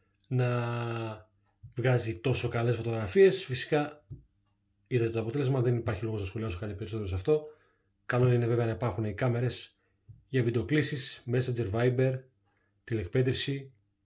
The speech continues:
που είναι και το, των ημερών απαραίτητα αυτά. Αυτό είναι λοιπόν το Vankyo Matrix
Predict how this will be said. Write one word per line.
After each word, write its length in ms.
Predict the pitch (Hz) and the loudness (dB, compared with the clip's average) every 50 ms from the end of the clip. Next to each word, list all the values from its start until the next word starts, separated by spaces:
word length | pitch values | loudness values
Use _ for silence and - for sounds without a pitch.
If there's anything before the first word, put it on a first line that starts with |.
| _ | _
που 120 | _ - 117 | _ -4 -4
είναι 100 | 110 107 | -4 -2
και 140 | 107 117 95 | -4 -6 -6
το, 520 | 92 - 110 107 104 104 104 104 101 98 | -6 -6 -6 -6 -6 -6 -6 -8 -10 -8
των 160 | 92 117 110 | -6 -4 -4
ημερών 420 | 113 110 107 107 110 113 110 107 113 - | -2 -2 -2 -2 -2 -2 -4 -4 -6 -8
απαραίτητα 560 | - - - 110 110 113 113 - - - 135 | -8 -4 -4 -2 -2 -2 -4 -4 -6 -6 -6
αυτά. 420 | 127 - - 160 165 160 165 - _ _ _ _ _ _ _ _ _ _ _ _ _ _ _ _ _ _ _ _ _ _ _ _ _ _ _ _ _ _ _ _ _ _ _ - _ _ _ _ | -6 -4 -6 -6 -6 -6 -8 -14 _ _ _ _ _ _ _ _ _ _ _ _ _ _ _ _ _ _ _ _ _ _ _ _ _ _ _ _ _ _ _ _ _ _ _ -20 _ _ _ _
Αυτό 220 | _ 127 - - 160 | _ -4 0 2 2
είναι 100 | 147 139 | 4 4
λοιπόν 320 | 131 123 - 131 123 113 | 4 2 2 2 0 2
το 440 | - 135 127 123 120 117 117 113 113 - - _ _ _ _ _ _ _ _ _ _ _ - 104 | 2 2 2 2 2 2 0 -2 -4 -6 -12 _ _ _ _ _ _ _ _ _ _ _ -4 0
Vankyo 480 | 127 127 127 123 - 123 123 117 117 117 | 2 2 2 0 0 0 0 0 2 0
Matrix 240 | 120 120 - 117 | -2 -2 -2 -4